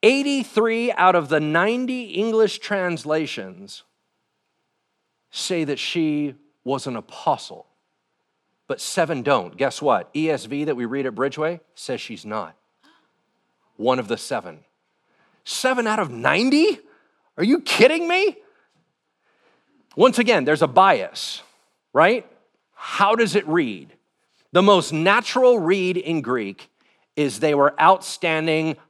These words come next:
of the apostles. So now you have a female named as an apostle.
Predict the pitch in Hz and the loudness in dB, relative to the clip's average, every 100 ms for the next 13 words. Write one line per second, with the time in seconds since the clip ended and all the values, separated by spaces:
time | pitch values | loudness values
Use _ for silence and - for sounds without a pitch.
0 | _ _ _ - 185 202 170 123 147 147 | _ _ _ 6 8 8 4 -4 0 2
1 | 135 131 - 117 - - - - - _ | 0 -2 -2 -2 -2 -16 -18 -20 -20 _
2 | _ _ _ _ _ _ _ _ _ _ | _ _ _ _ _ _ _ _ _ _
3 | _ _ _ _ - 131 127 143 202 226 | _ _ _ _ -8 -4 2 2 2 -2
4 | - 107 87 85 85 - - _ _ _ | -4 -2 -2 -2 -6 -16 -20 _ _ _
5 | _ _ - - 277 262 95 65 65 _ | _ _ -6 -4 -4 -4 -6 -10 -18 _
6 | _ _ _ _ _ _ _ _ _ _ | _ _ _ _ _ _ _ _ _ _
7 | _ _ _ _ 107 127 143 151 139 - | _ _ _ _ -10 -4 -4 -4 -6 -6
8 | 120 113 98 78 - - | -10 -8 -8 -10 -12 -20